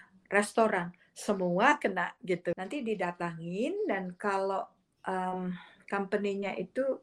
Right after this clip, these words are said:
kalau tidak didatangin mungkin mereka, eh, mengirimkan surat. Kalau mengirimkan surat masih oke ya. Jadi mereka akan diminta untuk menyerahkan kopi dari tax document atau assessment, P A Y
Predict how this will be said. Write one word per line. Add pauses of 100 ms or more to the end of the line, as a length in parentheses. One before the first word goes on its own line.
kalau
tidak
didatangin
mungkin
mereka,
eh,
mengirimkan
surat.
Kalau
mengirimkan
surat
masih
oke
ya. (640)
Jadi
mereka
akan
diminta
untuk
menyerahkan
kopi
dari (480)
tax
document (560)
atau
assessment,
P
A
Y